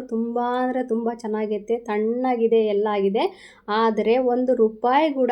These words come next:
ಎಲ್ಲಿನೂ ನಾನು ಖರ್ಚು ಮಾಡಿಲ್ಲ. ಯಾವುದಕ್ಕೂ ದುಡ್ಡು ವೇಸ್ಟ್ ಆಗಿಲ್ಲ, ದುಡ್ಡು ತಂದು ಮಾಡಿರಲ್ಲ. ಇದೇ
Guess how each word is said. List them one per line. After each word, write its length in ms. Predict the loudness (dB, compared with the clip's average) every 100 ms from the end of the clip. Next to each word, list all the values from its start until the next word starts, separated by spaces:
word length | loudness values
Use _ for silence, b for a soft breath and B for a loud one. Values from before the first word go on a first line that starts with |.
| 0
ಎಲ್ಲಿನೂ 420 | 0 0 2 2 2
ನಾನು 200 | 0 0
ಖರ್ಚು 300 | -2 -2 -2
ಮಾಡಿಲ್ಲ. 340 | 0 0 -2 -4 b b b _
ಯಾವುದಕ್ಕೂ 680 | -6 -2 0 2 0 -2 -2
ದುಡ್ಡು 300 | -2 -2 -2
ವೇಸ್ಟ್ 400 | 2 2 2 -4
ಆಗಿಲ್ಲ, 360 | -4 -2 0 0 0
ದುಡ್ಡು 280 | 2 2 0
ತಂದು 300 | 0 0 0
ಮಾಡಿರಲ್ಲ. 540 | 0 0 2 0 -2 -4 -2
ಇದೇ 280 | -2 0